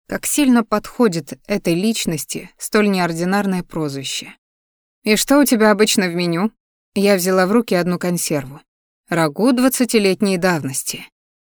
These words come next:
До падения Старого Мира люди умели упаковывать и консервировать продукты таким образом, чтобы они хранились не одно десятилетие. Падение Старого Мира? Интересное выражение.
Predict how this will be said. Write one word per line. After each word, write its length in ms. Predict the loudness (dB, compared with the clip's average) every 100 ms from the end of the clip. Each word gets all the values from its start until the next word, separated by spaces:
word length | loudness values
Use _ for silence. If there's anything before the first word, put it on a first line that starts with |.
| _
До 200 | -4 -2
падения 520 | 2 2 4 4 2 0
Старого 440 | 2 4 4 4
Мира 400 | 4 4 4 0 -6 0
люди 280 | 2 4 6
умели 320 | 6 6 4
упаковывать 720 | 2 0 2 2 4 2 -2
и 20 |
консервировать 760 | -2 -4 -2 0 2 2 0 0
продукты 460 | 0 0 -2 -4
таким 380 | -4 0 2 2
образом, 500 | 2 -2 -2 -2 -6 -12 _
чтобы 260 | -6 0 4
они 180 | 6 4
хранились 540 | 4 4 6 4 2
не 100 | 2
одно 220 | 2 2
десятилетие. 880 | 0 -2 -4 -2 -2 -2 -6 -12 -16 _ _ _ _ _ -6
Падение 580 | -4 0 0 0 -2 -4
Старого 480 | -4 -4 -2 -2
Мира? 480 | -2 -2 -2 -4 -8 _ _ _ -8
Интересное 600 | -6 -2 -2 -2 -2 -2
выражение. 600 | -4 -6 -8 -10 -16